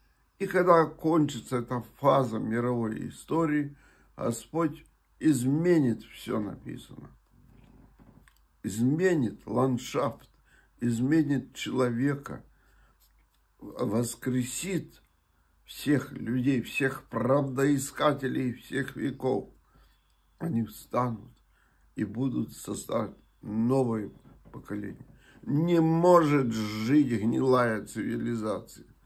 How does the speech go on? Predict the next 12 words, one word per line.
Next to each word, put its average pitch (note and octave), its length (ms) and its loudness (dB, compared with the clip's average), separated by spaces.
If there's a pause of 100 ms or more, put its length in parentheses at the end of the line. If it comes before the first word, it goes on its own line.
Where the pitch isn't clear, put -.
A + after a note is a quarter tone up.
(320)
И G#2 100 -6
это A2+ 280 0
уже A2 200 -2
дока-, A#2+ 560 -2
доказано. - 880 -6 (680)
Региональные, B2+ 1080 4
на-, G#2 220 -6 (360)
мы A2+ 180 0
начинали A2+ 580 -2
о - 80 -8
чём? - 320 -10
Региональные A2+ 920 0